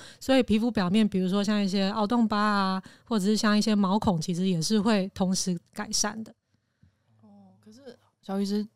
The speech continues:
Speaker 2: 听到那种拉脸，那种就是拉皮啊，就好像非常贵耶。
Speaker 1: 呃，如果是跟雷射相比起来，当然这阴电波的疗程通常是价钱会稍微高一些些，没错。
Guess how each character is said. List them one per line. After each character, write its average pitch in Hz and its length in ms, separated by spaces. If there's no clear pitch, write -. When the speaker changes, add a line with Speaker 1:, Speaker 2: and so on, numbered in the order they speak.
Speaker 2:
听 233 140
到 233 160
那 220 80
种 156 180
拉 190 280
脸， 175 340
那 - 60
种 170 220
就 196 140
是 196 120
拉 185 220
皮 - 380
啊， - 40
就 254 140
好 185 180
像 202 160
非 190 200
常 151 300
贵 120 240
耶。 50 240
Speaker 1:
呃， 160 720
如 262 120
果 285 140
是 247 160
跟 226 220
雷 196 160
射 214 260
相 202 180
比 185 120
起 175 120
来， 220 160
当 202 160
然 190 200
这 196 320
阴 214 100
电 214 220
波 185 180
的 180 80
疗 170 220
程 170 200
通 165 80
常 175 220
是 165 340
价 208 180
钱 180 160
会 175 140
稍 170 200
微 160 120
高 156 240
一 160 60
些 156 160
些， 208 180
没 220 140
错。 - 200